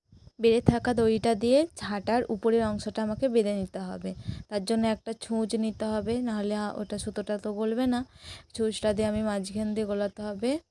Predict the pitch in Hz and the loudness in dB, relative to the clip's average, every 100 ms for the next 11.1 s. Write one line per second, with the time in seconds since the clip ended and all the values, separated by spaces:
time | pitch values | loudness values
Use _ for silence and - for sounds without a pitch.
0 | _ _ - _ _ _ _ _ - - | _ _ -20 _ _ _ _ _ -14 -8
1 | 196 214 208 214 208 214 226 208 202 196 | -4 -2 -2 -4 -4 -4 -2 -2 0 2
2 | 214 254 - _ - 196 196 196 196 185 | 2 0 -4 _ -12 -4 -2 0 0 -2
3 | - 214 220 208 226 214 214 220 226 208 | -6 -4 -2 2 2 2 2 0 -2 -2
4 | 208 233 - 208 202 - - 202 202 202 | -2 -4 -6 -6 -4 -4 -6 -2 0 2
5 | 208 202 - 214 220 294 339 - - - | 2 0 -4 -6 -2 -2 -4 -14 -20 -20
6 | - - 208 202 220 196 226 208 202 208 | -14 0 2 2 0 2 4 4 0 0
7 | 226 220 254 302 _ _ _ _ _ - | 0 4 2 0 _ _ _ _ _ -14
8 | 190 202 190 214 214 208 220 214 226 262 | -6 -4 2 2 2 2 0 2 4 2
9 | 359 _ - - _ - 196 208 202 208 | 2 _ -20 -20 _ -10 -6 -2 -2 -2
10 | 226 208 196 190 202 202 208 226 208 202 | 0 0 0 0 -2 -4 0 0 0 0
11 | 196 | 0